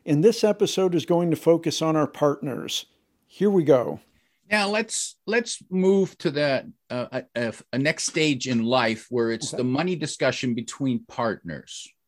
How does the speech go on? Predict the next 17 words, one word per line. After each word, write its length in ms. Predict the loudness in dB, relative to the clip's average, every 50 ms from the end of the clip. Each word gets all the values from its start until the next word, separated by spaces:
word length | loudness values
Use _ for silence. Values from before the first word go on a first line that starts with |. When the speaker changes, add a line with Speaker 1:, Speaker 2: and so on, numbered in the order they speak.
| _ _ _
Speaker 1:
Oh, 300 | -2 0 2 4 4 4
that's 240 | 4 4 2 2 0
fun 320 | -8 -6 -4 -4 -6 -6
stuff. 400 | -6 -6 -8 -8 -8 -8 -14 -18 _ _ _ _ _
Speaker 2:
Especially 720 | -12 -12 -4 0 2 2 2 2 -2 -4 -2 2 4 4
if, 220 | 4 2 0 -6 _
if 220 | -6 -4 -4 -4 -2
they 200 | 0 0 0 0
come 340 | -2 -4 -2 0 0 -2 -2
from 540 | -4 -2 0 0 2 2 2 0 0 -2 -4 _ _ _
different 540 | _ -4 -4 -4 -4 -4 -2 -2 -2 -2 -4 -8 _
backgrounds 840 | _ -6 -4 -4 -4 -6 _ -8 -6 -4 -4 -4 -6 -8 -10 -10 -8
or 800 | -4 -2 -2 0 0 0 0 0 0 0 0 -2 -2 -4 -8 -12 _ _ _ _ _ _ _
upbringing. 640 | -4 -4 -4 _ -4 -4 -4 -6 -8 -12 -14 -16 _ _ _ _ _ _ _ -6
Speaker 1:
The 100 | -6 -6
current 340 | -6 -4 -4 -4 -4 -4 -6
statistics, 1040 | -8 -6 -6 -6 -4 0 -2 -2 -2 -2 -6 -4 -4 -4 -6 _ -14 -16 -16 -18